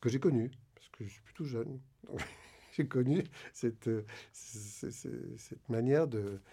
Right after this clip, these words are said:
d'arriver à cette illusion-là et puis de la, de l'é-, de, de, de l'utiliser fortement,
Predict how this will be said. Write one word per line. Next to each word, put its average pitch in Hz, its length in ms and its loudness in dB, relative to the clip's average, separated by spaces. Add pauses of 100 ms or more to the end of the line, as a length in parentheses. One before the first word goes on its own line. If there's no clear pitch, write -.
(1000)
d'arriver 107 640 2
à 98 260 -2
cette 104 240 -8
illusion-là 117 800 0
et 127 80 -2
puis 113 400 -4
de 104 140 -4
la, 95 720 -8 (880)
de 107 80 -16
l'é-, 120 240 -2
de, - 0 -
de, 92 500 -14
de 82 80 -12
l'utiliser 117 720 -2
fortement, 131 680 -6